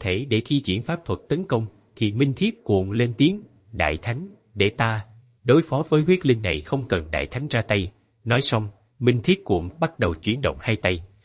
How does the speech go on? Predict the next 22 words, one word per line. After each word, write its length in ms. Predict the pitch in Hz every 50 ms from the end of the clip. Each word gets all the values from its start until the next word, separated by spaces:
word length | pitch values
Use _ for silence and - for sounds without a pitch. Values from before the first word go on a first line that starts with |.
| _ - - _ _
Tốc 180 | - 170 - 120
độ 200 | 104 87 98 104
không 260 | - - 131 117 120
nhanh, 260 | 120 120 120 123 113 - _ _ _ _
nhưng 200 | 165 170 165 139
lại 160 | 107 101 104 -
vẽ 220 | - 98 107 127 160
một 240 | 156 117 101 -
hình 160 | - 113 104 98 -
vẽ 140 | 104 120 135
kỳ 240 | - - 92 82
ảo 180 | 80 90 95 107
trước 300 | 110 - 208 214 - -
người. 260 | 95 82 76 71 76 - _ _ _ _ _ -
Hình 140 | 131 127 110 -
vẽ 160 | 123 127 165
không 240 | - - 143 139 123
hiện 220 | 92 90 90 101 98
ra, 280 | - 120 127 123 123 120 - _ _ _ _
nên 160 | - 151 156 147
không 200 | - - 151 139
thể 220 | - 120 127 147